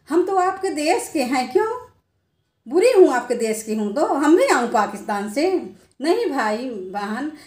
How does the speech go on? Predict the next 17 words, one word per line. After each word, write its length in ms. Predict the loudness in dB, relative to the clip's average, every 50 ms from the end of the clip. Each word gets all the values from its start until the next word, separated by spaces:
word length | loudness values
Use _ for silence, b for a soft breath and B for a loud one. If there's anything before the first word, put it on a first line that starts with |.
| B B
हम 180 | -2 0 0 2
पाकिस्तान 640 | 2 2 2 2 0 -4 -4 0 0 2 2 2 0
नहीं 200 | -2 -2 0 2
जाऊँगी, 380 | 2 2 2 0 -2 -2 0 2
नहीं 180 | 2 4 2
आऊँगी। 540 | 2 0 -2 -2 -4 -4 -4 -4 -6 -6 -8 -10 B B B B 0
हम 180 | 4 6 6
अपने 260 | 6 6 4 2 2 2
पति 320 | 2 2 0 0 0 -4
के 120 | -4 -4
घर 200 | -4 -2 0 0
मरूँगी, 480 | 0 2 0 0 0 0 0 0 -2 -4
जीऊँगी 460 | -6 -4 -4 -2 -2 -2 -2 -2 -4
यहीं। 380 | -2 -2 -2 -2 -2 -4 -6 -6 -8 -12 _ _ _ _ _ _ _ _ _ _ _ _ _ _ _ _ _ _ _ _ _ _ _ _ _ _ _ _ _ _ _ _ _ _ _ _ _ _ _ _ _ _ _ _ _ _ -6
हम 160 | -4 -2 -2
जिस 160 | -2 -2 -4
दिन 360 | -4 -2 -2 0 0 -2 -4